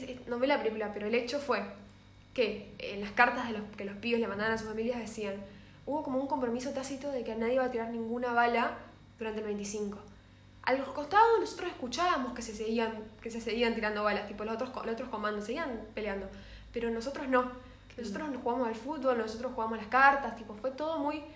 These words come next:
Speaker 1: y claro, terminan las doce y se separan y vuelven a su
Speaker 2: Ay, qué loco, boluda.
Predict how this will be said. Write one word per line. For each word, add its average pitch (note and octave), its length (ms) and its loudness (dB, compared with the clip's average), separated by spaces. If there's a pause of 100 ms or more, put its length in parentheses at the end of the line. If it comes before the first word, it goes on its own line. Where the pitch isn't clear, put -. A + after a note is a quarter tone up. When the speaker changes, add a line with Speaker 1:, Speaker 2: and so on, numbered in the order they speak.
(300)
Speaker 1:
y A3+ 140 -8
claro, C#4 240 4
terminan A#3+ 340 0
las C4+ 140 -2
doce D4+ 280 0 (160)
y A#3 80 -8
se - 100 -12
separan B3+ 440 4 (460)
y A3+ 60 -8
vuelven A3 300 0
a G#3+ 80 -4
su G3+ 360 -10
Speaker 2:
Ay, A#3 160 -2
qué A#3+ 200 -4
loco, G3 460 -2
boluda. G3 400 -2